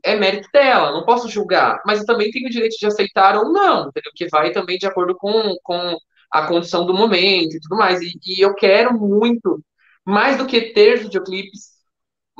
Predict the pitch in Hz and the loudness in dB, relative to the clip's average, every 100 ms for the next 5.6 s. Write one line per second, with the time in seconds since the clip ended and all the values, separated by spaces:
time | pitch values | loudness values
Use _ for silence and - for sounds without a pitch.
0 | 180 160 226 214 202 269 262 - - 285 | -10 -2 2 4 4 2 -2 -10 -4 2
1 | 330 196 196 180 - 151 139 139 - 160 | 4 4 4 0 -4 -10 -10 -12 -10 -8
2 | 151 139 131 123 - - - 175 180 196 | -6 -8 -8 -10 -14 -4 -2 -2 0 2
3 | 208 220 214 196 233 240 208 190 180 165 | 4 4 4 4 4 2 0 0 -2 -4
4 | 156 156 147 151 151 151 151 160 160 - | -2 0 2 0 -2 -2 0 0 -2 0
5 | 185 151 143 139 175 196 | -2 0 0 2 0 -2